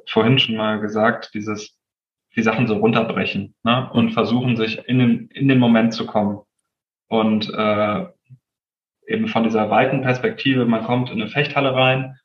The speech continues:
Speaker 1: und da sind erstmal hundertfünfzig Leute, von denen können irgendwie siebzig richtig, richtig gut fechten, ne? Da denkst du, "Boah, wie soll ich die denn alle fertig machen, ne? Das sind so viele und das ist irgendwie so groß, das ist jetzt eine Weltmeisterschaft.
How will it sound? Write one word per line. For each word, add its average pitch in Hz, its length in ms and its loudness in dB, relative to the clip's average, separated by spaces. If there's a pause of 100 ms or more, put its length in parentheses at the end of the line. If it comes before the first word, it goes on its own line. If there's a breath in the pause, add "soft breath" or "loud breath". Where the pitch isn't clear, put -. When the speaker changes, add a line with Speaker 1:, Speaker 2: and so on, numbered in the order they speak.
(140)
Speaker 1:
und 113 100 -6
da 107 80 0
sind 123 140 -2
erstmal 107 560 2
hundertfünfzig 117 640 0
Leute, 110 300 2
von 107 160 -4
denen 107 160 0
können - 220 -4
irgendwie 104 200 -6
siebzig 110 500 -2
richtig, 113 460 0
richtig 110 320 -4
gut 113 140 -8
fechten, - 400 -8
ne? 120 220 -2 (420 loud breath)
Da 107 60 2
denkst 104 120 0
du, 107 80 0
"Boah, 113 240 2
wie 113 60 4
soll 110 160 4
ich 110 80 -6
die 139 80 0
denn 139 160 2
alle 123 420 0
fertig 110 320 -2
machen, 95 220 -8
ne? 120 120 2
Das 113 200 2
sind 120 120 -2
so 117 120 -4
viele 104 480 -2
und 104 160 -6
das - 160 -14
ist - 100 -18
irgendwie 113 260 2
so 123 140 -2
groß, 113 320 2
das 117 120 -4
ist - 40 -12
jetzt 123 160 -6
eine 120 80 -2
Weltmeisterschaft. 113 840 0